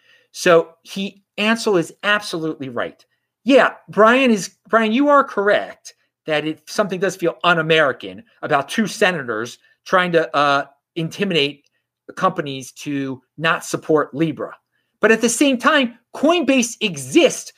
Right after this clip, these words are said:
because of these same senators making rules that you need to have permits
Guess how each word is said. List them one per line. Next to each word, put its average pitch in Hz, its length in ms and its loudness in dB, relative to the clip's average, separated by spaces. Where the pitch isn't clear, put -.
because 196 300 0
of 190 100 -10
these 202 160 -8
same 294 300 -4
senators 175 640 -6
making 202 500 -2
rules 160 640 4
that 175 140 -2
you 185 140 -4
need 240 340 0
to 202 420 -6
have 180 240 -2
permits 220 720 2